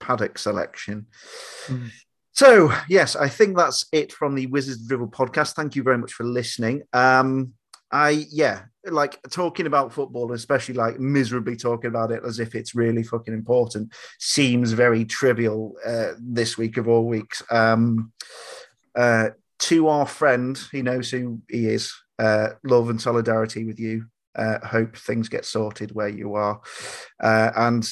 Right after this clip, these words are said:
Speaker 1: love and solidarity to everyone in Ukraine right now. Um,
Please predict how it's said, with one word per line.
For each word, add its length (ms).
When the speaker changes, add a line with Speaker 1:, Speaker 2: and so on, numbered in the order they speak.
Speaker 1:
love 220
and 100
solidarity 680
to 420
everyone 440
in 240
Ukraine 460
right 180
now. 260
Um, 640